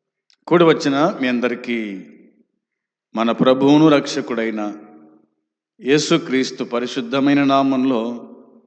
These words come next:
వందనాలు తెలియజేయుచు ఉన్నాను. మహాదేవుడు, మన రక్షకుడైన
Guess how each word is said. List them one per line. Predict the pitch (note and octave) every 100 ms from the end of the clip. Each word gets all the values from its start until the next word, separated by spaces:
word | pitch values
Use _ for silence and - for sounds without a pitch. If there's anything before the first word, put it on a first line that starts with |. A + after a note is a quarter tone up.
| _ _ _ _
వందనాలు | A#2 B2 C3 B2 A#2 B2 E3+ F#3
తెలియజేయుచు | A#2 A#2 A2 A#2 A#2 A2+ A2+
ఉన్నాను. | G#2+ G#2 G2 F2+ D#2+ - _ _ _ _ _ _ _ _ _ _ _ _ _ _ _
మహాదేవుడు, | - A2 B2+ C#3+ C3+ D3 C#3+ D3+ F3+
మన | D#3
రక్షకుడైన | A#2+ A#2 - B2+ C3 A#2+ A#2 A2+ F#2+